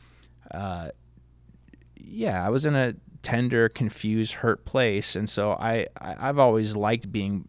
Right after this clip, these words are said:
alone. I'm comfortable in my own skin. So, um,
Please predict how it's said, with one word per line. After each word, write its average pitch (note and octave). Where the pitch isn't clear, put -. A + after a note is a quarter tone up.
alone. G#2+
I'm F#2+
comfortable F#2+
in G2+
my G2+
own F#2+
skin. G2+
So, G2
um, E2+